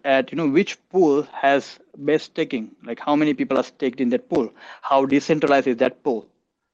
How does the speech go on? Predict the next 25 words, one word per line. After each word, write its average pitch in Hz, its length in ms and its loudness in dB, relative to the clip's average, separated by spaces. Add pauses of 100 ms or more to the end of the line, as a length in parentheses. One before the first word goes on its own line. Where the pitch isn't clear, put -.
for 127 80 -8
example, 113 400 -6
right? 135 240 -4 (460)
And 131 680 4
this 151 140 2
also 151 200 4
gives 147 260 2
a 135 80 4
very 135 220 4
powerful 135 420 0
signal 131 380 -6
to 131 100 -8
the 120 120 -8 (140)
consumers, 131 680 -2
which 123 180 -4
are 127 140 4
the 123 80 -2
third 147 280 2
actors. - 500 -4 (400)
So - 140 -8
data 143 220 4
consumers 151 640 0
are 131 200 0
the 127 140 2
ones 123 520 -2